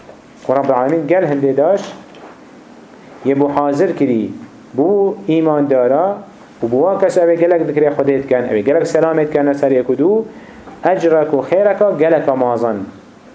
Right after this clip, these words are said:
که بحشته. هم جیه که بقدره، و هم گلک گلک مازنه، و خوشیت وی، و او چطور رب العالمین ناف ده حاضر کری، ناه نحساب کرنو، و خلاصش نابن.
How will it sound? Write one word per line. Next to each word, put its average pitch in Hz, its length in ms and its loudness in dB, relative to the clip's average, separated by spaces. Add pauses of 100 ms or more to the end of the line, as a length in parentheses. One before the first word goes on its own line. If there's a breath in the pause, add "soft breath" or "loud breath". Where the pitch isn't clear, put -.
(1200)
که 139 120 0
بحشته. 117 580 -2 (680)
هم 156 200 0
جیه 160 320 0
که 151 140 0
بقدره، 143 580 0 (140)
و 120 60 0
هم 143 180 0
گلک 135 320 0
گلک 127 280 0
مازنه، 117 580 -2 (380 loud breath)
و 147 40 0
خوشیت 127 540 -2
وی، 131 320 2 (420 loud breath)
و 127 60 0
او 135 140 0
چطور 131 260 -2
رب 120 140 0
العالمین 123 420 -2
ناف 127 240 0
ده 117 100 0
حاضر 117 380 -2
کری، 180 340 -2 (420 loud breath)
ناه 135 180 0
نحساب 120 600 -4
کرنو، 151 360 0
و - 20 2
خلاصش 123 520 -2
نابن. 104 320 -2